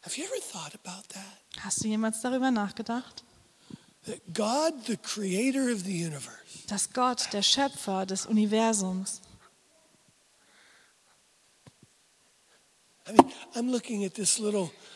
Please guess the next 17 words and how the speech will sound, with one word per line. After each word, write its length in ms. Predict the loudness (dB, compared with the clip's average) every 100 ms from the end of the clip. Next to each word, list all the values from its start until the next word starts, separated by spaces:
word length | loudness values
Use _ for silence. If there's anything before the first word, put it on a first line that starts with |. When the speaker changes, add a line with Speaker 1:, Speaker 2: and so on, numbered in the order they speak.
| -20 _
Speaker 1:
little 220 | -2 -2
precious 500 | -2 -6 -4 -4 -6
child 440 | -6 -6 -8 -10 -12
right 100 | -14 -6
here. 100 | -2
Speaker 2:
Ich 80 | 2
schaue 220 | 2 2
gerade 260 | 2 0 0
auf 120 | -2
dieses 400 | -6 -4 -4 -6
kleine, 600 | -4 -2 0 0 -2 -4
süße 400 | -4 -4 -4 -4 -8 -12 -6
Baby 300 | -2 -2 -2
da 100 | -4
vorne. 440 | -4 -2 -2 -6 -6
Speaker 1:
And 180 | -6 -4
I 140 | -4